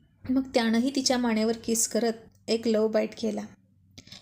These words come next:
आणि बराच वेळ असा रोमॅन्स करून दोघांच्याही भावना अनावर झाल्या आणि तो तिच्यावर आला आणि त्यानं तिच्या नाजूक शरीराचा पूर्ण ताबा घेतला. आता दोघेही एकमेकांच्या डोळ्यात पाहून गालात हसत होते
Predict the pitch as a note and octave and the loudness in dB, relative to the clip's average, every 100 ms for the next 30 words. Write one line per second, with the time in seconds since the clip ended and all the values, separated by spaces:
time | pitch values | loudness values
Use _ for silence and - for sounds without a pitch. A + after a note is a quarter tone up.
0 | _ C4+ D4 B3+ B3 C4 C4 C4 B3 A3+ | _ 0 2 2 4 2 4 2 2 0
1 | B3 A3 G#3 A3+ A#3 B3 A3 G#3 A3 A3 | 0 0 2 0 2 0 0 0 0 2
2 | A3+ A3+ A#3+ A#3 A#3 A3 A3+ A3+ - G#3+ | 0 0 0 0 0 0 0 -2 -2 0
3 | G#3+ A3+ A3+ A3+ G#3+ - - _ _ A#3 | 0 0 0 -2 -4 -8 -18 _ _ -2
4 | A3+ A3+ B3 B3 A#3 A#3 A#3 A3+ G#3+ A3+ | 0 0 0 0 -2 0 0 0 -2 -6
5 | A#3+ _ _ _ _ - A3 A#3+ A#3+ A3 | -12 _ _ _ _ -2 0 2 0 2
6 | A3+ A#3 A#3 A#3+ A3+ G#3+ A3+ - A3 A3+ | 2 0 -2 0 0 -2 -2 0 0 0
7 | A3+ A#3 B3+ - - C4+ C4 C4+ C4 A3+ | -2 -2 -6 -10 -2 0 2 2 0 -2
8 | G#3+ G#3+ A3 - A3+ - _ _ _ _ | -2 -2 -4 -8 -12 -14 _ _ _ _
9 | - A#3 A3+ A3 G#3+ G#3 A3 - A3+ A3+ | -10 -4 -2 0 0 0 0 0 -2 0
10 | A3+ A3 A3 A#3 A3 A3 A3 - A#3+ A#3+ | -2 -2 -2 -2 0 0 0 -2 -2 0
11 | G#3+ - - _ _ A3+ A3 G#3+ A3+ - | -2 -6 -16 _ _ -2 0 0 -2 0
12 | A3 A#3 A#3 B3+ G#3+ - | -2 -2 0 -2 -2 -8